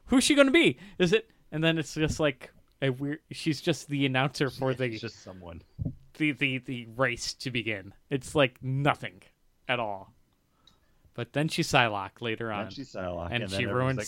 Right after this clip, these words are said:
Speaker 1: ruins
Speaker 2: like, "Ugh, why is she Psylocke?"
Speaker 1: She ruins all of Chris's wet dreams. So, you
Speaker 2: I,
Speaker 1: know.
Speaker 2: I,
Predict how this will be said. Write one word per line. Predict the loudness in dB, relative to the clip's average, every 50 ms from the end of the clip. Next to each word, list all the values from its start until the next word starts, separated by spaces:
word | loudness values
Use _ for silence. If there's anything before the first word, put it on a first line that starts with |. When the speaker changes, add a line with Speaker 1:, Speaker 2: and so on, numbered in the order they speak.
| -6
Speaker 1:
ruins | -8
Speaker 2:
like, | -8 -8 -6 -4 -6 -6
"Ugh, | -6 -8
why | -8 -6 -6 -6
is | -8 -10 -12
she | -16 -18
Psylocke?" | -16 -14 -10 -8 -8 -8 -8 -10 -12 -16 _ _
Speaker 1:
She | -18 -14 -12 -10
ruins | -8 -8 -8 -8 -10 -12 -16 -20 -20 _ _
all | -2 0 0 0
of | 0 -2
Chris's | -4 -8 -8 -8 -10 -10 -8
wet | -8 -8 -8
dreams. | -8 -10 -12 -12 -12 -14 -14 -12
So, | -12 -14 -12 -10 -6 -6 -4 -4
you | -4 -4
Speaker 2:
I, | -2
Speaker 1:
know. | 0 0 0
Speaker 2:
I, | 0 -2